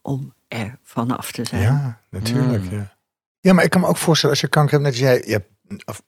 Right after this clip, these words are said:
Speaker 2: kan ik dat zeggen, je nieuwe borsten? Of niet nieuwe
Speaker 1: Eén.
Speaker 2: borsten, één, die
Speaker 1: Eén
Speaker 2: ene
Speaker 1: nieuwe
Speaker 2: borst.
Speaker 1: borst.
Speaker 2: Dat dat ontzettend heftig is aan je lijf en dat dan iemand anders daarmee moet. Ik bedoel, het is zo kwetsbaar, lijkt me.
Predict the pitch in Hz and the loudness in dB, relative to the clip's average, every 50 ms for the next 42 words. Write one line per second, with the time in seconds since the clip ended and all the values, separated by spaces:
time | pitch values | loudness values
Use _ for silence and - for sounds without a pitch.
0 | _ _ _ - 113 110 107 101 - - 131 139 147 131 117 107 110 107 98 95 | _ _ _ -4 -4 -4 -4 -4 -4 -4 -2 0 0 0 0 2 2 2 0 0
1 | 87 98 104 113 - - 180 220 - _ _ _ _ _ _ - - - - 190 | -2 -2 -4 -4 -4 -4 -6 -6 -6 _ _ _ _ _ _ -8 -4 -2 -2 -2
2 | - - 190 196 190 170 - 104 101 - - - - 120 120 117 101 107 110 208 | -2 0 2 4 6 6 4 2 2 -2 -2 0 2 2 2 0 0 2 4 4
3 | 208 190 190 185 175 - - 160 170 202 - - - - - _ _ _ _ _ | 6 6 6 6 4 4 4 4 2 0 -2 -6 -12 -18 -20 _ _ _ _ _
4 | _ _ _ _ _ - 190 - 175 170 - - - 170 160 - - 214 175 120 | _ _ _ _ _ -6 0 0 0 0 0 0 -2 0 0 2 2 2 2 2
5 | 107 110 208 202 - - 151 - - 135 113 - - - - _ _ - 120 127 | 0 0 -2 -2 -2 -4 -4 -2 0 0 0 0 -4 -6 -10 _ _ -4 -2 0
6 | 120 113 113 104 95 95 113 143 160 - 156 139 131 123 110 - 110 - - 165 | 2 2 4 4 4 4 4 4 2 2 0 0 2 2 0 0 -4 -6 -4 -2
7 | 139 123 - - - 165 165 139 131 117 113 147 127 117 113 117 117 113 107 107 | -2 -2 -2 -2 -2 -2 0 0 -2 0 2 2 2 4 2 2 2 2 2 2
8 | 110 104 92 - - _ _ _ _ _ _ _ _ _ _ _ _ _ _ - | 2 0 -2 -6 -14 _ _ _ _ _ _ _ _ _ _ _ _ _ _ -20
9 | - - - _ - - - - _ _ - 139 165 165 147 - - 240 - - | -20 -20 -20 _ -20 -20 -20 -20 _ _ -2 2 2 4 4 4 4 4 4 6
10 | 190 214 220 - - 143 123 110 101 98 92 90 - 117 196 - | 4 4 4 6 6 6 6 8 6 6 4 2 2 0 0 -2